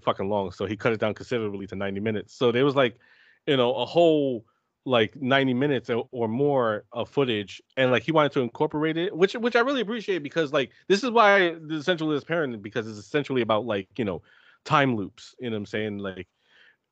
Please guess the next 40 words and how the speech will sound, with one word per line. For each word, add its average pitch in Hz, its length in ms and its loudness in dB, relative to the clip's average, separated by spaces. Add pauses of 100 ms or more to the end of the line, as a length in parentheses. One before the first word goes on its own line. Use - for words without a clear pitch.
you 127 80 0
know, 107 160 0
going 127 300 0
through, 131 180 -4
like, 113 180 2
various 120 280 2
time 120 180 2
loops 113 140 -6
and 117 100 -6
alternate 117 400 0
dimensions 107 760 -2
of, 104 240 -2
like, 98 400 -6 (320)
dealing 120 320 4
with 110 120 0
that, 98 260 -4 (160)
uh, 98 340 -4
like, 98 260 -8
the 95 80 -16
Tall 117 300 0
Man, 107 300 0
like, 98 180 -4
when 104 120 0
he 104 100 -2
came 107 320 0
to, 104 220 0
to, 95 260 -6
to, 101 160 -8
to 101 160 -8
the 92 100 -8
town, 104 480 -2
came 113 180 -2
into 101 140 -8
the 95 80 -8
world, 131 400 2 (480)
and 107 120 0
just 95 140 -4
basically 107 440 -2
just 92 180 -10
started 92 320 -2